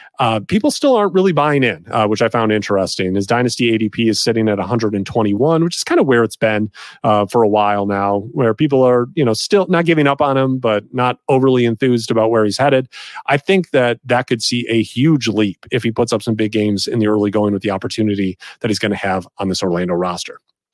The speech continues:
All right, let's close it out in this division with the Washington Wizards. Obviously, a team in flux.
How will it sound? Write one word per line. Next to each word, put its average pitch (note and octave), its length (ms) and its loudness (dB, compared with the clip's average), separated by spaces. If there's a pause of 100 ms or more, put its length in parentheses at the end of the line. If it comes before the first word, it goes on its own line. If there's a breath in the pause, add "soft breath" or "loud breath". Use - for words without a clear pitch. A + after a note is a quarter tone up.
(1000 loud breath)
All - 80 0
right, C#3+ 120 2
let's C3 160 -2
close F3 200 2
it D#3 60 2
out C3+ 400 0
in C3+ 140 0
this B2 160 -2
division A#2 520 0
with G#2+ 180 -4
the G2+ 100 -6
Washington G2+ 520 -2
Wizards. C3 540 2
Obviously, C#3+ 540 0
a A#2 80 -4
team A2+ 260 -2
in A#2+ 160 -6
flux. C3 580 -2